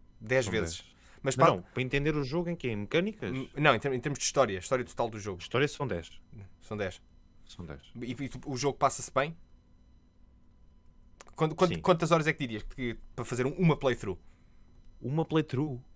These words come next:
Speaker 1: Sim.
Speaker 2: Um, o quê? Do início ao fim?
Speaker 1: Sim.
Speaker 2: O meu recorde é vinte e três minutos.
Speaker 1: Vinte e três minutos do início ao fim do jogo, em termos de história?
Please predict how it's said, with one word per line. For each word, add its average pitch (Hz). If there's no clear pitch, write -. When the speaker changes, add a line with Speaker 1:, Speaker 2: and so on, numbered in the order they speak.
Speaker 1:
Sim. 110
Speaker 2:
Um, 127
o 123
quê? 131
Do 131
início 165
ao 156
fim? 208
Speaker 1:
Sim. 127
Speaker 2:
O 127
meu 131
recorde 151
é 151
vinte 151
e 147
três 147
minutos. 107
Speaker 1:
Vinte 143
e 156
três 170
minutos 170
do 151
início 175
ao 165
fim 170
do 165
jogo, 175
em 139
termos 156
de -
história? 180